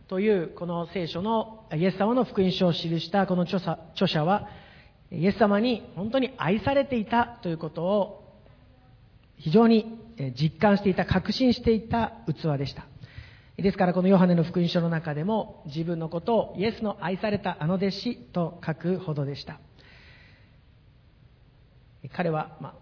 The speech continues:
最初の記述を見ますと、非常にこう激しい性質の人だったのかなとも受け取れるんですが、まあ、このヨハネの福音書のところでは、まあ、本当に愛に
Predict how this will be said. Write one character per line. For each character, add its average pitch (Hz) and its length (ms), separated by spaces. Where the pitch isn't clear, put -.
最 208 140
初 226 100
の 226 80
記 214 120
述 208 200
を 208 40
見 202 100
ま 208 120
す 202 60
と、 165 60
非 156 80
常 196 160
に 233 100
こ 190 160
う 147 140
激 190 180
し 262 220
い - 580
性 156 140
質 175 240
の 214 320
人 - 140
だ 165 80
っ 160 60
た 170 80
の 165 100
か 196 100
な 233 140
と 202 80
も 175 120
受 160 160
け - 20
取 208 160
れ 208 60
る 202 100
ん 175 40
で 156 160
す 160 80
が、 180 220
ま 147 80
あ、 - 20
こ 151 100
の 170 420
ヨ 165 100
ハ 156 100
ネ 151 100
の 143 80
福 143 180
音 160 120
書 175 400
の 165 120
と 160 120
こ 202 100
ろ 202 80
で 175 100
は、 180 320
ま 135 60
あ、 - 20
本 185 180
当 226 80
に 220 160
愛 180 220
に 165 180